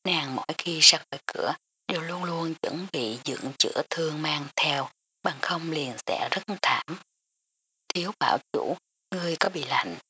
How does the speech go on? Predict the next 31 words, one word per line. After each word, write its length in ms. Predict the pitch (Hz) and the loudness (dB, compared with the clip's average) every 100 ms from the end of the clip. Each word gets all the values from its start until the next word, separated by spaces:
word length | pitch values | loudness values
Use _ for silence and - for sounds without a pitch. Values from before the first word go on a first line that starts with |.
| _ _ _ _ _ _ _ _ _ _ | _ _ _ _ _ _ _ _ _ _
Ban 140 | 202 185 | -2 0
đêm 260 | 180 170 170 | 0 0 0
trong 240 | 170 160 | 0 0
rừng, 260 | 156 139 117 - _ _ | -2 -2 -4 -10 _ _
vốn 220 | - 156 190 - - | -2 0 -2 -6 -4
đã 100 | 147 - | -2 0
không 180 | 165 160 | -2 0
có 200 | 139 156 - | 2 2 -2
chốn 120 | 175 - | -6 0
ấm 200 | - 180 - - | 0 0 -4 2
áp, 180 | 190 214 _ _ _ - | 2 0 _ _ _ -4
mà 260 | 185 156 139 - | 0 0 0 -2
mơ 100 | 190 | 0
lại 240 | 165 123 - | 2 0 -2
cứ 120 | 180 | -2
như 360 | 190 202 175 160 - | -2 0 0 0 -2
thế 220 | - 165 - | 0 0 -2
không 300 | 190 170 160 | -2 -2 -2
ngừng. 240 | 147 131 110 - _ _ _ _ _ _ _ _ - | -2 -2 -4 -12 _ _ _ _ _ _ _ _ -4
Tim 140 | 180 175 | -4 -2
y 220 | 165 156 | -2 0
hai 220 | 151 160 | 2 2
người 320 | 160 160 143 113 | 2 0 0 0
cao 220 | - 151 139 | 2 2 2
thấp 160 | - 202 | 0 -2
đều 260 | 226 170 127 - | -2 -2 -2 0
ướt 140 | 160 - - | 0 -2 -2
sũng, 220 | 123 95 - _ _ - | -2 -2 -6 _ _ -6
buổi 120 | 135 - | -6 -4
tối 160 | 151 | -4
nay 340 | 196 185 165 | -2 -2 -2